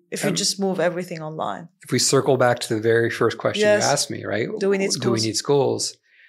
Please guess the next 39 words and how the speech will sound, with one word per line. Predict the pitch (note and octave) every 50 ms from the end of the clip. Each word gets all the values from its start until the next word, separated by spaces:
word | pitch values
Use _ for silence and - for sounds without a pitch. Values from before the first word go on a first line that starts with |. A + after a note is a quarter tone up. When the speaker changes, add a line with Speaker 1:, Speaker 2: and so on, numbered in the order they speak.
| _ _ _ _ _ _ _ _ _ _ _ _ - -
Speaker 2:
I | C#3 A2
think, | A2+ C3 A#2+ - - - _ _ - _ _ _ _ _ _ _ _ _ _ _ _ _ _ _ _ _ _ _ _ -
I | C3
think | - D#3+ D#3+ B2+
you | C#3+ - - E3+ D3 D3
can | - D3+ C3 A#2+
learn | A#2 A#2+ B2 B2 B2 B2 A#2 A2 G#2+ G#2 - -
your | - C3 A2+
times | G#2 - A2 G#2+ G#2+ G#2 -
tables. | A#2 A2 G2+ G#2 G#2 G#2+ G2+ G#2
You | G#2+ A#2 A#2
can, | - A#2+ G#2+ G#2+ G#2+ G#2 - _ _ _ _ _ _ _ _ _ _ _ _ _ _ _ _ _ _
you | - B2+ G#2+
can | A#2+ A2 G#2+
learn | A#2 A#2+ B2+ B2
to | A#2
write | A2+ A2 G#2+ G2+
an | G#2
essay | G#2 G2+ - - - - - - - - _ _ -
solely | - - - - - - -
online, | - - - - - - - - - - _ _ _ - - _ _ _ _ _ _ _
but | - -
can | - C3+ C#3+
you | C#3 B2+
learn | A#2+ A#2+ B2
to | B2
be | A#2 A#2+ A#2
a | A2+
good | A#2+ A2+ G#2+
human | A#2 A#2 A2+ A2 G#2+
being? | G#2+ G#2+ A2 A#2+ B2 - _ _ _ _ _ _ _ _ _ _ _ _ _ _ _ _ _ _ _ _ -
Speaker 1:
Hmm. | F#3 F3 E3+ E3 F3 E3 F4
Speaker 2:
I'm | - - -
not | F#3+ F3 F#3+ -
so | - - D4 -
sure. | - D#4+ B3 G#3 - - - _ _ _ _ _ _ _ _ _ _ _ _ _ _ -
So | - - - C3 B2+ B2 - -
I |
think | - - C3 B2 A2+ G#2+ A2 - - _